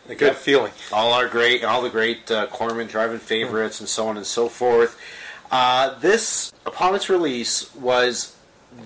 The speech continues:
Speaker 2: the most successful A I P production ever. I, I think that record still stands. It was also one of the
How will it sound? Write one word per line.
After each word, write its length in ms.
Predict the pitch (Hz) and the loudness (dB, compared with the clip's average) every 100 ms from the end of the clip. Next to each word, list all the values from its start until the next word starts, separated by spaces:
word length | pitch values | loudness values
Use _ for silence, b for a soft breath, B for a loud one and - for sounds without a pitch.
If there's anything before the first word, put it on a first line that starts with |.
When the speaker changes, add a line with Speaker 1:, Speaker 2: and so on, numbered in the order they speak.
| 110 | -14
Speaker 2:
the 320 | 147 156 160 | -10 -8 -8
most 680 | 151 135 135 135 - - - | -4 0 2 2 -2 -6 -8
successful 1000 | - - 131 123 - - 107 107 101 - b b b b - | -8 -2 2 2 0 -4 -2 -2 -4 -8 b b b b -8
A 220 | 123 120 | -2 2
I 40 | 117 | 0
P 160 | - | -2
production 840 | 110 110 104 - - 104 98 98 - - _ _ | -8 -2 0 -2 -4 -4 -6 -10 -14 -20 _ _
ever. 360 | 143 151 101 95 | 0 2 0 -2
I, 260 | 95 104 110 | 0 -2 0
I 220 | 120 143 | 0 0
think 200 | 147 233 | -2 -2
that 100 | 131 | 0
record 200 | 113 107 | 0 -2
still 200 | - 101 | -6 -6
stands. 640 | - 143 135 90 90 - - B B B | -6 -4 -2 -4 -8 -12 -12 B B B
It 80 | 123 | -6
was 140 | 123 | 0
also 300 | 147 143 135 | 2 2 0
one 160 | 117 117 | -2 -2
of 100 | 107 | -2
the 300 | 110 104 | 0 -2